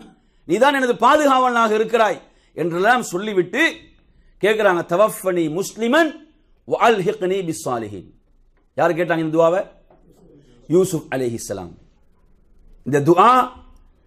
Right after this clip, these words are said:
எவ்வளவு முக்கியமான ஒரு துஆ தெரியுமா? அதாவது, ஆட்சி பீடத்துல, அதிகாரத்தில் இருந்து கொண்டு,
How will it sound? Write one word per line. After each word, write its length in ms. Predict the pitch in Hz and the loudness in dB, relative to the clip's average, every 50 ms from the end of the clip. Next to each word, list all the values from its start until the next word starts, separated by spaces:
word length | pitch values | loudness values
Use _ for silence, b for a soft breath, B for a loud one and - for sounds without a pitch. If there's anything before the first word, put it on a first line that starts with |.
| _ _ _ _ _ _ _ | _ _ _ _ _ _ _
எவ்வளவு 360 | _ 151 151 180 226 226 196 175 | _ -4 2 4 6 6 6 6
முக்கியமான 420 | 170 165 - 226 220 214 190 175 | 4 2 4 4 4 6 6 4
ஒரு 100 | 165 156 | 4 4
துஆ 220 | 147 165 175 170 | 4 4 4 4
தெரியுமா? 440 | 160 160 160 156 151 127 - - - _ _ _ _ _ _ - - _ | 4 2 0 0 -2 -4 -8 -12 -18 _ _ _ _ _ _ -20 -20 _
அதாவது, 260 | - 113 127 147 123 | -4 0 0 0 2
ஆட்சி 320 | 117 131 156 151 - 139 139 | 2 0 -2 -2 -2 -4 -4
பீடத்துல, 440 | 127 143 143 131 127 - - 127 | -2 0 0 0 0 -2 -2 0
அதிகாரத்தில் 720 | 151 196 180 139 139 156 156 160 156 151 147 139 113 135 131 | 2 2 2 2 2 0 2 2 2 2 0 0 -4 -4 -2
இருந்து 240 | 131 160 175 170 147 | -2 0 0 0 0
கொண்டு, 500 | 143 139 131 135 208 277 285 - - | -2 -2 0 2 2 2 2 -2 -6